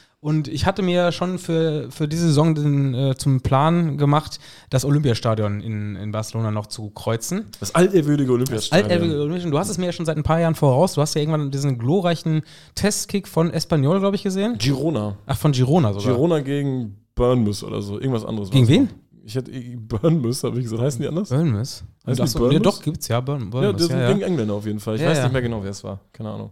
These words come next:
Speaker 1: Ja, Girona nächstes Jahr, äh, Europapokal. Wobei, kann ja sein, die dürfen ja gar nicht, ne? Dann stehen ja auf Rang zwei in der La Liga, aber selber Inhalter, in-, äh, Inhaber wie Manchester City,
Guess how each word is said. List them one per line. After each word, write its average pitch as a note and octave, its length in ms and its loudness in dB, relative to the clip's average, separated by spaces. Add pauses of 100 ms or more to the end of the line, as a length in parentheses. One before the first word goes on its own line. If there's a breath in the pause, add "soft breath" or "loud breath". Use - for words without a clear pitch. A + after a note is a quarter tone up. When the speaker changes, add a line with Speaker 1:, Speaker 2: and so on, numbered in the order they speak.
Speaker 1:
Ja, B2 100 -4
Girona B2 440 4
nächstes D3+ 300 0
Jahr, F3+ 300 2
äh, E3 580 0
Europapokal. B2+ 520 2
Wobei, C3+ 500 0 (180)
kann D#3+ 140 -2
ja E3 60 -2
sein, E3 120 0
die D#3 80 -2
dürfen D3 240 -4
ja G#2+ 60 0
gar G2+ 160 -4
nicht, G2+ 180 -4
ne? D3 160 0 (320 loud breath)
Dann C3 120 -4
stehen E3+ 180 -2
ja F3 100 2
auf D#3+ 180 -2
Rang C#3+ 140 -2
zwei D#3 300 0
in F3+ 80 -2
der F3 220 0
La C#3+ 120 2
Liga, F3 420 0 (280 loud breath)
aber D#3+ 360 2
selber E3 240 2
Inhalter, D#3+ 500 0
in-, D3 140 0
äh, B2+ 180 0
Inhaber D#3 400 2
wie C#3+ 80 -2
Manchester D3 340 -2
City, G3 420 -6